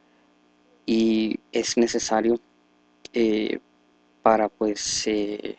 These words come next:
para todo tipo de, de actividad, toda cosa que sea viva en la tierra, pasa por estas, estos puntos, los cuales representan,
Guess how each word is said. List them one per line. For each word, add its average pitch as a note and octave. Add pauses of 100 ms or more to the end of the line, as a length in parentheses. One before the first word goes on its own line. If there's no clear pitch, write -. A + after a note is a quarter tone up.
para -
todo A#2+
tipo B2+
de, A2+
de -
actividad, A2
toda A2+
cosa -
que -
sea A2
viva A#2 (680)
en A2
la A2
tierra, A#2+ (520)
pasa A2+
por G#2+
estas, - (520)
estos -
puntos, -
los A2+
cuales A2+
representan, A#2